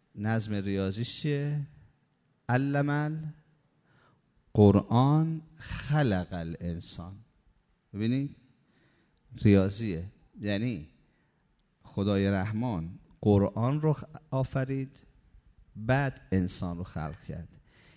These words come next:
یعنی قبل از انسان چی اومده؟ قانون زندگیش آمده. خب،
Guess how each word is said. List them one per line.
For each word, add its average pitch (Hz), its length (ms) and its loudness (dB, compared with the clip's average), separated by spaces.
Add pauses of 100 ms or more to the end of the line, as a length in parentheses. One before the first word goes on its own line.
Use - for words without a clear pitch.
(120)
یعنی 120 180 0
قبل 113 500 -4
از 110 260 -4 (100)
انسان 107 480 -6
چی - 240 -8
اومده؟ 151 580 -4 (1080)
قانون 117 420 2
زندگیش 87 600 -8
آمده. 85 400 -14 (1300)
خب، 131 280 2